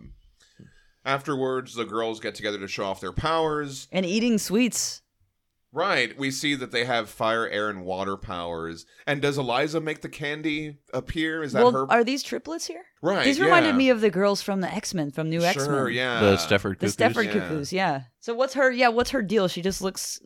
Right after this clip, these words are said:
Speaker 2: exuberant in this panel.
Speaker 1: Well,
Speaker 2: I'm
Speaker 1: the
Speaker 2: not sure what she's
Speaker 1: candy
Speaker 2: doing.
Speaker 1: is coming out, isn't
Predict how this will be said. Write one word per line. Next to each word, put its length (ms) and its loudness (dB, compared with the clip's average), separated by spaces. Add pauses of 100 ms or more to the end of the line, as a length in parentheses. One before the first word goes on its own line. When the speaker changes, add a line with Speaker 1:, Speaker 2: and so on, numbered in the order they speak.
Speaker 2:
exuberant 680 0
in 120 -2
this 120 -2
panel. 280 0
Speaker 1:
Well, 80 6
Speaker 2:
I'm 60 6
Speaker 1:
the 60 6
Speaker 2:
not 60 0
sure 140 2
what 100 4
she's 80 -2
Speaker 1:
candy 160 4
Speaker 2:
doing. 140 2
Speaker 1:
is 100 -8
coming 300 -6
out, 400 -10
isn't 120 -14